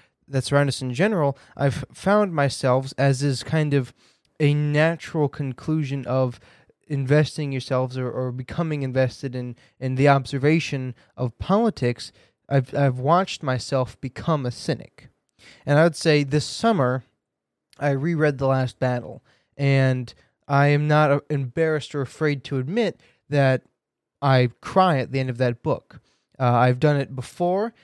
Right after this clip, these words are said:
and I did it again. I, I won't say that I sobbed, because that's untrue,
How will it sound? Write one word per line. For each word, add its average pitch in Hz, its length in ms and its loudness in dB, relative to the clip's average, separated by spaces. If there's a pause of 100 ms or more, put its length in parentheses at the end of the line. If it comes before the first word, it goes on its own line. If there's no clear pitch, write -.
(160)
and 139 100 -2
I 135 120 4
did 139 180 -2
it 127 100 0
again. 127 640 -4
I, 135 240 2
I 147 140 2
won't 147 260 0
say - 160 -4
that 135 160 -2
I 123 80 0
sobbed, 147 640 0
because 131 240 -4
that's 127 240 0
untrue, 135 560 -4